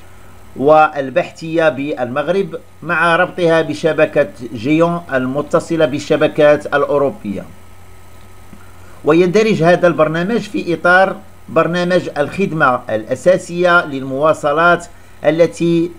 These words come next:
تمت المصادقة عليها من طرف لجنة تدبير الخدمات الأساسية للمواصلات خلال اجتماعها الأخير. إذن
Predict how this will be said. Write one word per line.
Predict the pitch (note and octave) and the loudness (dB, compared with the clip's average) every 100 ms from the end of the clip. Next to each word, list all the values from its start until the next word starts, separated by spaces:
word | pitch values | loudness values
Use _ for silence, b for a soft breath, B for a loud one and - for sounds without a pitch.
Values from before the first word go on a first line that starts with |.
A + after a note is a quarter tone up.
| - - | -8 -2
تمت | F3+ F3+ F3 - | 0 0 -4 -4
المصادقة | D3+ D3 - F3+ E3 - D#3+ | -8 -6 0 0 0 -2 -2
عليها | D3 E3 E3+ D#3+ | -2 0 0 0
من | D#3+ D3+ | -2 -6
طرف | C3+ D#3+ D3+ B2+ | 0 2 2 -2
لجنة | F3+ C#3 D#3+ | -6 -4 -8
تدبير | - D#3+ B2 B2+ E3+ E3+ E3 | -6 -6 -6 -2 2 2 0
الخدمات | C#3 C3+ C#3+ C3 D3 E3 E3 D#3+ - B B B | -4 -2 -2 0 -2 0 0 0 -6 B B B
الأساسية | E3+ E3+ D#3+ F3 D#3+ - D#3 D#3+ D3+ | 0 0 -2 2 2 0 0 4 4
للمواصلات | C#3 D3+ D#3 C#3+ C#3 C#3 D3 C#3+ - C#3 D#3+ E3 - - b b b b - - - | 2 -2 -4 -4 -4 -2 0 0 0 2 4 2 0 -16 b b b b -20 -20 -4
خلال | E3+ E3+ E3 | 0 2 2
اجتماعها | D#3 - D3 D3 C#3 C3+ C3+ C3+ C3 B2+ | 0 -2 -6 -6 -4 -2 0 2 2 0
الأخير. | A#2+ B2 - G#2 - - - - - - - | -2 -4 -6 -10 -10 -16 -20 -20 -20 -14 -8
إذن | C3+ G3+ A3 | -4 -4 -4